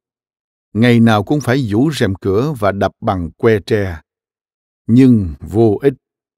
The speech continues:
Sáng hôm sau, công việc lại được hăm hở tiếp tục ngay trên nền móng bị đập phá tan hoang của ngày hôm trước.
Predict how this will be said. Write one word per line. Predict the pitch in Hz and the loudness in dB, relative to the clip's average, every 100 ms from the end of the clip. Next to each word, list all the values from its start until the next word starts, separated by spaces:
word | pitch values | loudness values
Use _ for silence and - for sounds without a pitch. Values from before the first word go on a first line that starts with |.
| _ _ _ _ _ - | _ _ _ _ _ -10
Sáng | - 170 185 | -4 -2 0
hôm | 131 | 0
sau, | 120 120 113 110 107 _ _ _ - | -2 -2 -2 -4 -10 _ _ _ -2
công | 165 | 0
việc | 117 107 113 | 0 0 0
lại | 107 | -2
được | 101 98 | 0 -4
hăm | - 143 123 | -2 0 0
hở | 92 113 | -2 -2
tiếp | 185 165 | -2 -2
tục | 95 87 - | -4 -4 -4
ngay | 120 127 - | 0 2 2
trên | 131 123 | 2 4
nền | 104 87 87 | 2 0 -2
móng | 92 120 180 202 | -2 -2 -4 -6
bị | 156 101 | -6 -4
đập | 101 90 | -4 -8
phá | - 120 160 - | -6 -6 -4 -2
tan | 113 107 | -2 0
hoang | 113 107 95 | -2 -2 -2
của | 131 | -2
ngày | 127 85 | 0 -2
hôm | 76 98 92 | -4 -6 -4
trước. | 107 120 | -4 -4